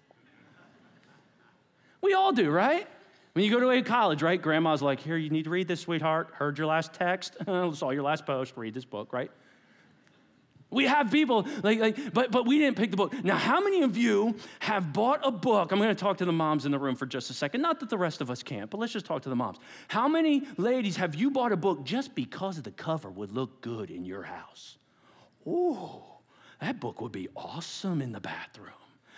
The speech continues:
This book matches my desk." Put it out. No intentions of reading it. Ask any marketer. They will tell you books sell a lot of times just because of the cover. You know, that resonates with us. Why?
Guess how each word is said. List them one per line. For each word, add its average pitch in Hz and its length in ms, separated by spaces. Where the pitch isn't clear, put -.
This 226 200
book 151 280
matches 147 640
my 117 200
desk." - 840
Put 120 160
it 117 80
out. 131 180
No 381 360
intentions 214 540
of 147 160
reading 123 340
it. 208 220
Ask 339 360
any 285 220
marketer. 247 480
They 208 140
will 262 120
tell 285 240
you 226 160
books 185 300
sell 208 520
a 160 80
lot 160 280
of 214 80
times 165 400
just 156 400
because 131 600
of 117 140
the 117 80
cover. 131 580
You 214 100
know, 214 60
that 220 120
resonates 196 480
with 151 180
us. 147 160
Why? 151 300